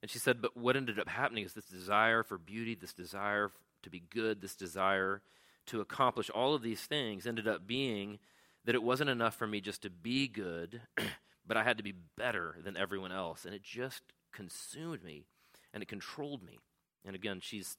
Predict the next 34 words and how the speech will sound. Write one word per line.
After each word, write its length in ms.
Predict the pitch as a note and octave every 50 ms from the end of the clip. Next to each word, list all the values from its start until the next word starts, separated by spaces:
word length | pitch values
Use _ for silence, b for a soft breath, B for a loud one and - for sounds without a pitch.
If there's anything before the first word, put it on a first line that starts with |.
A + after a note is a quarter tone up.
| _
you 60 | -
know, 60 | G2+ G2
telling 300 | - - - A#2+ A2 G2+
the 80 | F#2 D#2+
story. 380 | - - - F#2+ F#2+ F#2+ F2 F2+
She 140 | - -
speaks 340 | E2 - - - F2+ - -
to 140 | - E2+ D#2+ - B B B B B B B B B B B B B -
<clears throat> 120 | - F3+ D#3
this 320 | A#2+ A2 - - - - -
student 400 | - - - - B2 A2+ A2 D#2+
body. 440 | F2 F#2 F2 F2+ F2+ F2 E2 E2+ F2 - _ _ _ _ _ _ _ _ _ _ _ _ _ _ _ _ -
And 80 | - -
she 80 | - A#2
said, 160 | - C3 A2
It 80 | G2
wasn't 300 | G2+ G#2 A2+ C3+ D3+ D#3+
until 380 | E3+ D#3+ - - A2+ G2 F#2+ D#2+
I 100 | E2 G2+
embraced 480 | G2 F#2+ E2+ F#2 G2 G2 A2 G#2+ - -
the 80 | G2
truth 560 | - - - - C#3 A2+ F#2 F2+ F2+ - - b b b b b b b b
that 300 | - F#2 G2+ - - F2+
God 360 | G2 G#2 F#2+ G2 G#2 G#2+ G2
loved 420 | G2 G2 G2 A2 C#3 D3+ C#3+ A2 F2+
me 340 | E2 D2+ D2 D#2+ F2 G2+ - _ _ _ _ _ _ _
and 120 | - A2 A2
accepted 480 | - - - - - G#3+ - A#2 G2
me 340 | F#2 F#2+ F#2+ F#2+ F#2+ G#2 A2 _ _ _
apart 440 | - - _ - - D#3+ C3+ A2+ -
from 200 | - - G2+ - -
all 260 | - G#2 A2+ A#2 A2+
of 140 | G2+ E2 E2+
that 420 | G2+ A2 G2 E2 E2 F2+ F#2 -